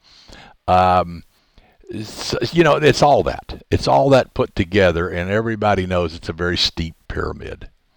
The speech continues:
Uh, if you want, you know, it's kinda like being a pro football quarterback or,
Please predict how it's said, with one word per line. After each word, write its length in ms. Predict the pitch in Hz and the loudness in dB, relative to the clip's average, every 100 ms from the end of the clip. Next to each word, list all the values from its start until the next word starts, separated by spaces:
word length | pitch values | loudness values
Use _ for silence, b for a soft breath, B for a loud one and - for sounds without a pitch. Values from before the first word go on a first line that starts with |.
| b b b b b - | b b b b b -10
Uh, 260 | - 80 - | -4 -2 -2
if 260 | 80 - | -8 -8
you 160 | 90 95 | -8 -8
want, 180 | 92 95 | -6 -4
you 80 | 95 | -2
know, 180 | 87 - - | -4 -4 -8
it's 320 | - - - - _ _ - | -8 -10 -10 -14 _ _ -4
kinda 260 | - 131 92 | -2 0 2
like 240 | 85 78 | 0 -2
being 240 | 80 78 | -8 -6
a 60 | 76 | -6
pro 240 | - 87 | -2 -2
football 420 | - - - 73 73 | -2 -8 -4 -2 -2
quarterback 680 | 87 104 87 - 82 82 | -4 -4 -2 2 2 2
or, 100 | 82 | -4